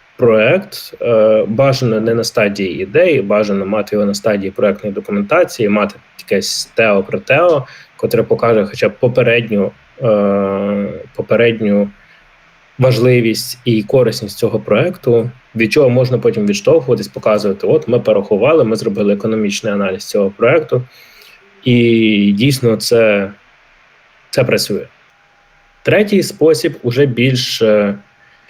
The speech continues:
як це сказати, екзотичний для нашої країни. У нас, якщо я не помиляюсь, особливо немає досвіду в цій галузі,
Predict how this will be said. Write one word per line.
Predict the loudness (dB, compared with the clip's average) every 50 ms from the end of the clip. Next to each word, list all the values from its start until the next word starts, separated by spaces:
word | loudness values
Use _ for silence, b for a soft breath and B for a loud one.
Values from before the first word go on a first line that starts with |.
| b b b b b _ _ _ _ -2
як | -2 -2
це | -2 -6
сказати, | -8 -4 -4 -2 0 0 0 0 2 0
екзотичний | 2 2 2 2 2 2 0 0 0 -2 -2 0
для | 0 2
нашої | 2 2 0 0 0 -2 -2 -2
країни. | -4 -6 -4 -2 0 0 2 2 2 2 2 2 2 2 0 -2 -4 -8 _ _ _ _ _ _ _ _ _ _ _ -4
У | 0 2
нас, | 2 4 4 4 2 2 0 -2 -4 -6 -6 -6
якщо | -6 -4 -2 0 2
я | 2
не | 2 2 0
помиляюсь, | 0 0 0 2 2 2 2 2 2 0 0 -2 -4
особливо | -6 -4 -4 -4 -2 0 2 2 2 4 4 2 2 2 0 -2 -6 -12 _ _ -2
немає | 0 2 2 2 2 0 -2 0
досвіду | 2 2 2 2 0 -4 -6 -8 -8
в | -8 -6
цій | -4 -2 -2
галузі, | 0 0 2 4 4 4 2 2 0 -2 -2 -2 -2 -2 -2 -4